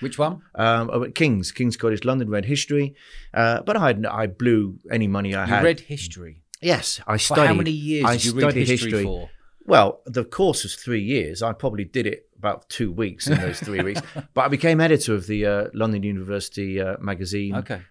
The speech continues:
Speaker 2: Um, and I became editor of the, uh, the, the, the college magazine as well.
Speaker 1: Mm.
Speaker 2: And I started to, I went, I was, I went to King's because it was the nearest university
Speaker 1: Yeah.
Speaker 2: to Fleet Street when
Speaker 1: Yeah.
Speaker 2: in the old days.
Speaker 1: So
Speaker 2: every
Speaker 1: you really knew what you wanted?
Speaker 2: I was very lucky, yeah.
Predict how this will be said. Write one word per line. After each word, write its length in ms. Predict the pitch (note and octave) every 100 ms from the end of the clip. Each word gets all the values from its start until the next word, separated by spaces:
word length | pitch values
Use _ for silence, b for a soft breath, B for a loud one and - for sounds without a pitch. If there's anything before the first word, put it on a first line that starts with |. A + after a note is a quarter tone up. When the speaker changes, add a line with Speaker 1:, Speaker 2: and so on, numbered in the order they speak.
| -
Speaker 2:
Um, 480 | F#2 G2 F#2+ F#2+ - F#2+
and 340 | G2 F#2+ F#2
I 160 | - G#2+
became 340 | G#2+ A#2+ A2
editor 360 | A2 G#2 - G2
of 240 | G2 -
the, 220 | G2+ F#2+ F#2
uh, 120 | F#2+
the, 140 | G2 G2
the, 220 | G2+ -
the 80 | -
college 540 | - B2 A2 G2 - -
magazine 500 | G2+ G2 F2+ G2 F#2
as 140 | F#2+
well. 280 | G2+ F#2+ F#2
Speaker 1:
Mm. 40 | E2 B B G#2+
Speaker 2:
And 120 | G#2
I 40 |
started 400 | G2+ - A2+ G#2
to, 60 | -
I 40 |
went, 220 | A2 A#2+ A#2 A#2+ - -
I 60 |
was, 160 | A#2+ B2 - - -
I 80 | C3
went 220 | F#3 G#3
to 60 | C#3
King's 440 | - D3+ F#2+ A2
because 340 | - - C3+
it 80 | A2+
was 140 | B2+ A2
the 80 | B2
nearest 380 | C#3+ C#3 B2+
university 640 | B2 A#2 A2 B2 A#2 G2 G2 G2
Speaker 1:
Yeah. 60 | b b b -
Speaker 2:
to 120 | A#2
Fleet 320 | - B2+ C3+
Street 320 | - F2+ F2 -
when 360 | F#2 A#2 G#2 A2
Speaker 1:
Yeah. 60 | _ _ -
Speaker 2:
in 100 | G#2+
the 120 | A2+
old 200 | B2+ A2+
days. 380 | G2 F#2+ G2 - b b b
Speaker 1:
So 140 | -
Speaker 2:
every 120 | G#3+ A#3+
Speaker 1:
you 60 |
really 420 | E3+ G#3 G3 D3
knew 300 | C3+ C#3 C#3
what 160 | A2+ A#2
you 120 | A2+
wanted? 420 | A#2 A2 G2 F2 -
Speaker 2:
I 80 | A#2
was 100 | A2
very 160 | C3
lucky, 260 | A2+ B2
yeah. 80 | G2